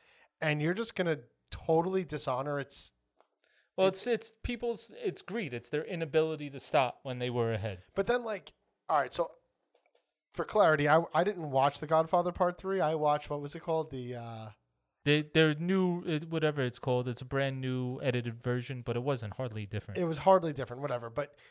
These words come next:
Speaker 1: Francis Ford Coppola starts the movie off like he, like, as, like, an introduction. "This is my cut, what I wanted the original take to look like."
Speaker 2: Yeah.
Speaker 1: And, like, "It's so perfect, perfect and blah, blah, blah, and blah, blah, blah." It's like, no, bro, come on. We all know this movie's trash. Don't try and spice it up,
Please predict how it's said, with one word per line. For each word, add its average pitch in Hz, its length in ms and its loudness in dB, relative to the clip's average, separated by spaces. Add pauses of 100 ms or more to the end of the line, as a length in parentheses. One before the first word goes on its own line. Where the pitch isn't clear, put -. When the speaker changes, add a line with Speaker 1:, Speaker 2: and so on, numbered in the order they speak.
(420)
Speaker 1:
Francis 233 340 0
Ford 214 240 2
Coppola 156 380 6
starts 151 300 2
the 147 100 0
movie 131 260 0
off 113 240 0
like 123 140 -6
he, 135 160 -10
like, 131 260 -8
as, 123 140 -10
like, 127 160 -6
an 131 100 -10
introduction. 127 420 -4
"This 151 200 -2
is 147 120 -2
my 143 260 6
cut, - 300 -2
what 123 80 -6
I 123 60 0
wanted 131 400 4
the 127 160 -6
original 139 380 -2
take 143 240 -4
to 127 100 -10
look 156 240 -4
like." 117 300 -2 (100)
Speaker 2:
Yeah. 123 120 -4 (120)
Speaker 1:
And, 147 140 -4
like, 135 180 0
"It's - 160 -4
so 170 240 6
perfect, - 600 -2
perfect 185 360 2
and 135 120 -8
blah, 180 160 2
blah, 180 100 0
blah, 175 240 4
and 143 80 -2
blah, 190 140 2
blah, 170 100 0
blah." 175 200 6
It's 143 120 0
like, 143 140 -4 (400)
no, 131 340 -2
bro, 123 240 -4
come 151 240 -4
on. 107 240 -4
We 165 140 2
all 180 100 10
know 165 140 8
this 139 160 2
movie's 120 460 -4
trash. - 580 -6 (160)
Don't 160 320 0
try 147 260 4
and 127 240 -2
spice 107 420 -6
it 101 100 -12
up, 98 200 -10